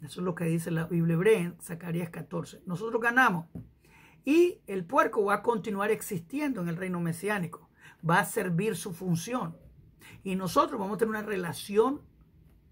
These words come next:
como dicen, uña y mugre con el Creador. Vamos a caminar juntos con el Creador del mundo.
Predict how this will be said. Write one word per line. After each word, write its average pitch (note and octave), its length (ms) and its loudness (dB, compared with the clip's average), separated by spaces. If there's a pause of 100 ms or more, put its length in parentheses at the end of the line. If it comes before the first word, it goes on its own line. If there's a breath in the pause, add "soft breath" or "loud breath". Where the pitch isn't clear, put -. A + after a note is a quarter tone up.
(280)
como F3 240 -6
dicen, G3 360 -2
uña G#3+ 240 0
y G3 40 -2
mugre F#3+ 440 2
con E3+ 180 -4
el E3 120 -2
Creador. D#3+ 320 -2 (260 loud breath)
Vamos G3 200 -2
a - 20 -10
caminar F#3 400 -4
juntos B3 580 -6 (880 soft breath)
con G3+ 440 2
el F3+ 200 -2
Creador E3 400 4
del E3 160 2
mundo. D#3+ 440 2